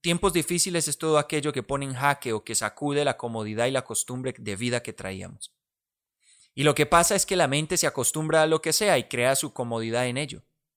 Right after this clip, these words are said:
Si la pandemia deja como resultado que cada uno aprenda a vivir simplemente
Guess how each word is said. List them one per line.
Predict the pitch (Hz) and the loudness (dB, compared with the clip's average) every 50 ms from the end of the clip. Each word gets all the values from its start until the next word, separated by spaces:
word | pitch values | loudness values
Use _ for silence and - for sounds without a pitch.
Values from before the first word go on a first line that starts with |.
| _ _ _ _ _ _ _ _ _ - _ _ - | _ _ _ _ _ _ _ _ _ -20 _ _ -6
Si | - - 143 | -2 2 4
la | 151 147 - | 4 4 6
pandemia | 165 151 147 160 185 202 214 220 214 | 4 4 4 4 2 2 4 2 2
deja | 214 202 202 202 | 2 2 0 -2
como | - 190 180 165 156 | -4 -4 -4 -2 0
resultado | 143 135 - - 147 120 - - 135 120 117 117 - | 0 0 0 0 -2 -4 -2 0 2 2 2 0 -2
que | - 117 | -6 -4
cada | - 135 139 147 151 151 | 0 2 2 4 4 2
uno | 156 156 156 151 | 2 0 -2 -4
aprenda | 147 - 151 147 147 147 143 | -2 -2 -4 -4 0 0 0
a | |
vivir | 139 131 123 113 123 117 110 | 0 0 -2 -4 -4 -4 -4
simplemente | - 127 123 123 143 143 143 143 135 - 147 135 135 - _ | -6 -6 -6 -4 -4 -2 -2 -2 -4 -4 -4 -4 -4 -6 _